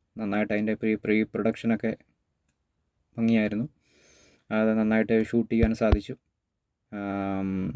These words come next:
ഞാൻ ഉദ്ദേശിച്ചതിലും വളരെ ഭംഗിയായിട്ടത് എനിക്ക് ചെയ്തെടുക്കാൻ സാധിച്ചു. പിന്നെ അതിൻ്റെ,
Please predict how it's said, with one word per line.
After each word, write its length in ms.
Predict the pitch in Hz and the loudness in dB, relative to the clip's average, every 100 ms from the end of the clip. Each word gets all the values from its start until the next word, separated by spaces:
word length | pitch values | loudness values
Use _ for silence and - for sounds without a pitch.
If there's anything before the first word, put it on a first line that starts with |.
| - - | -8 -2
ഞാൻ 160 | 113 113 | 2 4
ഉദ്ദേശിച്ചതിലും 520 | 113 113 - 127 123 - | 4 4 4 0 0 -4
വളരെ 320 | 123 110 110 110 _ _ _ _ | -4 -2 0 -2 _ _ _ _
ഭംഗിയായിട്ടത് 600 | 113 110 113 110 107 104 110 _ _ - | -2 2 2 2 -2 -6 -6 _ _ -2
എനിക്ക് 200 | 104 110 | -2 -2
ചെയ്തെടുക്കാൻ 520 | 107 107 107 101 101 | -4 -4 -4 -6 -10
സാധിച്ചു. 420 | 101 98 95 104 117 _ _ _ _ _ _ _ - - - - - - _ - | -10 -10 -10 -12 -14 _ _ _ _ _ _ _ -20 -20 -20 -20 -20 -20 _ 0
പിന്നെ 140 | 131 139 | 4 6
അതിൻ്റെ, 300 | 139 135 | 6 8